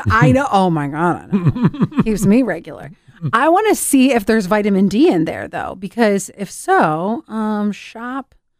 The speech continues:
Speaker 1: I don't even know where to. Oh, here
Speaker 2: You
Speaker 1: we go.
Speaker 2: might need just an extra supplement of it, and you might find after a week of taking it the difference, and you might sleep better.
Speaker 1: I am not good at taking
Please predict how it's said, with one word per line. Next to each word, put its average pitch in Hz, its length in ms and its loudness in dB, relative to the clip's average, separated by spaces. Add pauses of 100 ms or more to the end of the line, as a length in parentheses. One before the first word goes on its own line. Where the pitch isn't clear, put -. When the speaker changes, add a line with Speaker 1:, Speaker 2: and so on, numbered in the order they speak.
(380)
Speaker 1:
I 262 40 -20
don't 226 140 -16
even 214 180 -14
know 208 240 -8
where 202 240 -8
to. 208 220 -18
Oh, 214 140 -2
here 180 120 8
Speaker 2:
You 294 120 8
Speaker 1:
we 403 40 0
go. - 60 -2
Speaker 2:
might 359 160 2
need 277 220 2
just 247 220 0
an 254 120 2
extra 170 360 0
supplement 208 600 2
of 113 160 2
it, 143 100 0
and 170 160 2
you 175 100 4
might 170 280 2
find 233 320 0
after 170 240 0
a 156 40 2
week 156 220 0
of 143 100 -4
taking 180 380 0
it 127 120 0
the 135 100 -2
difference, 151 320 -2 (320)
and 165 160 2
you 135 80 2
might 123 200 0
sleep - 300 0
better. - 320 -8 (160)
Speaker 1:
I 269 120 2
am 208 260 2
not 175 340 -2
good 151 460 -2 (240)
at 170 240 -2
taking 160 560 0